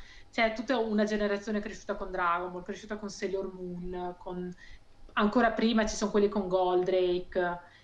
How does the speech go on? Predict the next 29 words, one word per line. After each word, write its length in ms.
e, 460
e 60
serie 260
di 80
questo 280
tipo. 560
Io 320
sono 240
cresciuta 480
con 160
Avatar. 920
Era 360
un 140
altro 260
decennio 880
e 920
un 140
altro 260
paese, 720
c'erano 360
altri 300
canali, 560
altri 260
prodotti, 680
io 100
sono 160
cresciuta 260
con 180
questo 600